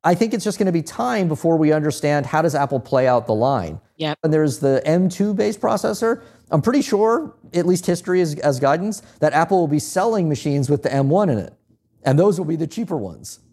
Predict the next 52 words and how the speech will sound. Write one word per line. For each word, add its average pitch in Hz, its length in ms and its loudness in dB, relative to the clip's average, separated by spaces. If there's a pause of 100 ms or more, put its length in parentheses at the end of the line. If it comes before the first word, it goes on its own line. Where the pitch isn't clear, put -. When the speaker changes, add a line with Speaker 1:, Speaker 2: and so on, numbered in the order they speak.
(160)
Speaker 1:
Like, 151 180 0
that's 180 200 0
how 190 100 -4
they've 170 220 -2
done 165 220 -2
everything. 127 580 -4 (140)
It's 185 120 0
just 208 120 2
that 233 60 -2
you 190 60 0
can't 202 280 -2
do 185 140 0
that 175 200 2
out 165 140 4
of 156 60 2
the 135 80 -2
gate. 123 320 -2 (440)
Speaker 2:
And 196 120 2
that's 202 140 -2
gonna 262 220 0
lead 190 220 -2
to 190 100 -6
this 156 180 0
whole, 151 240 0
like, 135 200 -4
basic, 143 360 -6
deluxe, 139 340 -4
premium 147 640 -2
type 147 260 -6
of 139 260 -4 (100)
tiering. 170 460 2 (300)
Speaker 1:
The 175 80 4
whole 277 160 2
thing 370 120 0
about 226 180 2
pricing, 156 500 -2
when 147 240 0
you 135 100 0
compare 170 460 0
P 180 160 -4
Cs 156 240 -4
to 139 80 -4
Macs, 131 300 -2
is 123 100 -2
that 147 160 -2
the 139 100 0
P - 220 -2
C 330 180 0
industry 170 360 0
has 139 120 0
conditioned 156 480 0
everybody 120 720 0